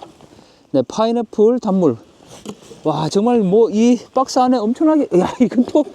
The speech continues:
은하수 생맥주. 아니, 누가 이렇게 담아놨다고 해도 모를 것 같은데요. 자, 그리고 또 파인애플 단물. 이 최근에 이 파인애플에서 파인애플로,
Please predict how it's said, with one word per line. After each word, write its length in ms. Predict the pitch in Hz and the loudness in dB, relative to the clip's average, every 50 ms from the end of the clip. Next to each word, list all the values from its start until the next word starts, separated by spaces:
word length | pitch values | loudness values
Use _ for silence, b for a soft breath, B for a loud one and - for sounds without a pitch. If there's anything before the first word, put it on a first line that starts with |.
| B B B B B B B B 196 | B B B B B B B B 2
은하수 400 | 202 208 220 262 277 277 311 294 | 2 2 2 0 -2 0 0 0
생맥주. 400 | - 285 254 233 208 - - 160 | 2 2 2 2 2 0 0 0
아니, 160 | 185 233 220 | 0 0 0
누가 240 | 180 214 233 285 277 | 0 0 0 0 0
이렇게 200 | 277 285 - 277 | 0 0 0 0
담아놨다고 680 | - 196 185 208 240 269 269 254 233 - 254 240 233 | 0 0 0 0 0 0 -2 -2 0 0 0 2 2
해도 180 | 220 202 220 208 - _ B B B B B B B B | 2 2 2 -2 -4 _ B B B B B B B B
모를 220 | 147 160 202 196 | 2 2 2 2
것 80 | - 202 | 0 -2
같은데요. 480 | 151 - - 143 120 110 110 156 220 - - - - B B B B B B B B B | -2 -2 -4 -2 0 0 0 0 -2 -4 -12 -20 -20 B B B B B B B B B
자, 140 | B - 170 - | B -8 -4 0
그리고 300 | - 240 247 226 254 247 | 2 2 2 2 0 0
또 340 | - - 277 285 311 349 - - - - - - - - - - - - - - - B B B B B B B B B B B B | 0 0 2 2 2 0 -2 -6 -14 -20 -20 -20 -20 -20 -20 -20 -20 -20 -20 -20 -20 B B B B B B B B B B B B
파인애플 520 | - - 233 240 247 247 240 - - 269 | -4 -2 -2 0 0 -2 -2 0 0 0
단물. 400 | 208 165 139 131 120 104 113 147 | 0 0 0 0 -2 -2 0 -2
이 40 | 180 | -2
최근에 560 | - - 269 262 254 269 240 220 233 220 185 | -2 0 0 0 0 0 0 0 0 0 0
이 60 | 180 | -2
파인애플에서 1160 | - - - - 233 233 233 202 208 233 247 220 220 220 - - 240 208 180 - - 113 131 - | -2 -4 -2 -2 0 0 0 0 0 2 2 2 2 0 0 0 0 0 0 0 -2 -4 -6 -6
파인애플로, 720 | - - - 220 208 226 226 226 226 - - 247 214 190 | -6 -4 -2 -2 0 0 -2 -2 -2 -2 -2 0 0 0